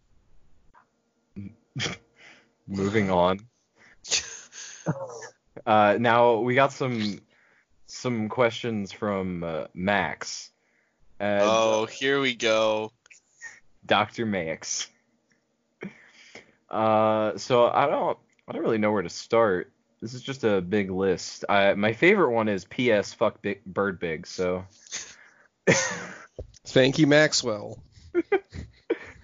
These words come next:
Speaker 2: Max.
Speaker 1: <laughs> Um,
Speaker 2: Max, Max, Max.
Speaker 1: <laughs> So, I don't know. I'll start with, uh, what would you do if you could time travel?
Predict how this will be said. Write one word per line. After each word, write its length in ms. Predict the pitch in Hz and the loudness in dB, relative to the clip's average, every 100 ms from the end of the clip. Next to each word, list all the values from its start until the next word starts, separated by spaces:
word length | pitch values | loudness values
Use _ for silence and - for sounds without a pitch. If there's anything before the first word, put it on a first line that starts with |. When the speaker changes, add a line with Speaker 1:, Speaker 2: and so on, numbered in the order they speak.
| - | -20
Speaker 2:
Max. 600 | - 120 131 143 - - _ _ - | -12 -10 -12 -14 -18 -20 _ _ 2
Speaker 1:
<laughs> 120 | 180 - - - - - | 2 2 -10 -14 -16 -10
Um, 640 | 120 113 117 117 110 101 92 _ | -2 2 2 0 -4 -8 -12 _
Speaker 2:
Max, 300 | - - - | -18 -16 -16
Max, 300 | - - - - | -16 -18 -18 -20
Max. 680 | - - _ _ - 156 - | -20 -20 _ _ -12 -12 -12
Speaker 1:
<laughs> 80 | - - _ _ _ _ _ _ - - | -18 -20 _ _ _ _ _ _ -20 -14
So, 340 | - 135 127 - | -2 0 -2 -4
I 140 | 110 | -6
don't 100 | 151 | -4
know. 100 | 110 110 | -2 0
I'll 80 | 143 | -2
start 300 | - 185 156 | -2 -2 2
with, 240 | 156 135 | 0 2
uh, 480 | 135 120 113 110 98 - - _ _ _ _ _ _ - - - - | 2 4 6 4 2 0 -12 _ _ _ _ _ _ -20 -20 -20 -16
what 320 | 107 107 131 | -4 2 2
would 160 | 156 170 | 2 0
you 160 | 156 127 | -2 -4
do 380 | 113 113 101 | -2 0 0
if 240 | 92 104 101 | 0 -2 -2
you 160 | 107 | -4
could 180 | 104 104 | -2 -4
time 260 | - 87 82 | -2 -2 -2
travel? 440 | - 58 - - | -6 -8 -8 -14